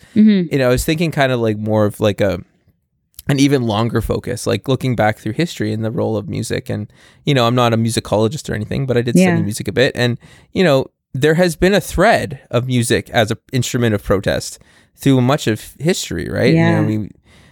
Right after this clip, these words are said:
Speaker 2: the, the biggest example that comes to mind, obviously, is, um, African-American music in, you
Speaker 1: Mm-hmm.
Speaker 2: know, like, the nineteenth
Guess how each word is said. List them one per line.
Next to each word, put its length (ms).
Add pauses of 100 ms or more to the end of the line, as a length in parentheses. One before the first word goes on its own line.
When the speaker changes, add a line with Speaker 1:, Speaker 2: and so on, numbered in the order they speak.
(140)
Speaker 2:
the, 120
the 120
biggest 340
example 320
that 80
comes 160
to 80
mind, 160
obviously, 640
is, 340
um, 240
African-American 640
music 460
in, 140
you 60
Speaker 1:
Mm-hmm. 160
Speaker 2:
know, 60
like, 200
the 80
nineteenth 520